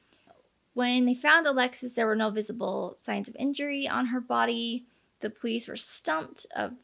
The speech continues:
as to who she was and how she'd gotten there, what had happened to her. But soon she would be positively identified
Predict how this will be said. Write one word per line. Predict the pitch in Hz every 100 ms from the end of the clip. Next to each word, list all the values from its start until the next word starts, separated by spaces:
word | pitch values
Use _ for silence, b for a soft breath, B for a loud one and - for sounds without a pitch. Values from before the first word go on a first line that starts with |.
| _ _ _
as | 214 220
to | -
who | 214 226
she | - 202
was | 254 262 262 247 240
and | -
how | 214 226
she'd | 220 208
gotten | 247 269 254
there, | 254 247 247
what | 214 208
had | 208
happened | 208 226 254 269
to | 262
her. | 233 233 233 233 _ _ _ _ _ _ _ _ B B B B
But | - 254 240
soon | - 262 269 285
she | - 254
would | 262 254
be | 240
positively | 240 214 226 - 220 214
identified | 202 208 202 214 196 196